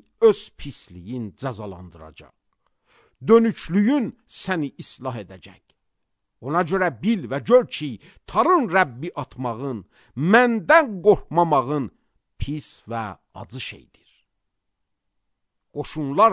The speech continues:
Rəbbi Pərverdigar buyurur. Sənin yuğunu çox zaman qabaq qırdım. İplərini qopartdım.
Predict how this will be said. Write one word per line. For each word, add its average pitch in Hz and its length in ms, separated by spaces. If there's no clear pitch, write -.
Rəbbi 104 580
Pərverdigar 98 960
buyurur. 143 520
Sənin 160 520
yuğunu 110 760
çox - 480
zaman 160 540
qabaq 104 480
qırdım. 107 540
İplərini 147 680
qopartdım. 139 720